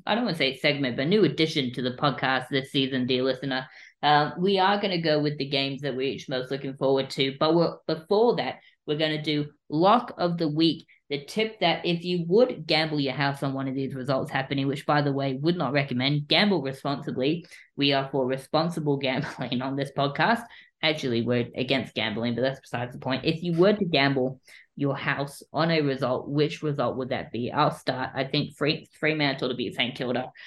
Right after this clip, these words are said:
Uh, big call. It's at Marvel Stadium. The Dockers don't tend to do too well at Marvel Stadium. They got blown out by Carlton there last year. But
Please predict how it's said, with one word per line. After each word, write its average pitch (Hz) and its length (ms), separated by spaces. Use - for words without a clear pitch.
Uh, 147 240
big 247 200
call. 208 360
It's 170 120
at 196 180
Marvel 165 300
Stadium. 160 500
The 143 200
Dockers 180 400
don't - 340
tend 160 280
to 151 80
do 147 200
too 156 260
well 147 220
at 113 100
Marvel 143 360
Stadium. 147 420
They 131 120
got 123 260
blown 139 220
out 139 180
by 120 140
Carlton 131 460
there 143 180
last 143 380
year. 170 280
But 143 300